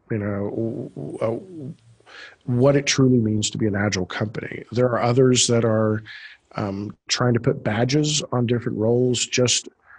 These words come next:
uh, thinking that that will kind of placate this and move it along. Um, but there is definitely a move. I mean, we're,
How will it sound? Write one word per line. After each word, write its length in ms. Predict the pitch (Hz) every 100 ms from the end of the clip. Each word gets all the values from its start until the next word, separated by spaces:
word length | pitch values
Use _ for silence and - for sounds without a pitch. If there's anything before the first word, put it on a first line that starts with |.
| - - _ -
uh, 140 | 110
thinking 420 | 107 - 147 143 131
that 80 | 120
that 140 | 117
will 100 | 117
kind 180 | 107 117
of 60 | 113
placate 500 | - 120 117 120 117
this 260 | 117 113
and 120 | 107 107
move 180 | 113 110
it 60 |
along. 580 | 98 87 87 101 139 156 - - - _
Um, 280 | - 110 110
but 200 | 104 165 - _ - - -
there 180 | 135 127
is 240 | 135 113
definitely 580 | - 131 135 143 139 120
a 60 | 117
move. 380 | 107 107 110 120
I 60 |
mean, 160 | 113 107
we're, 280 | 110 113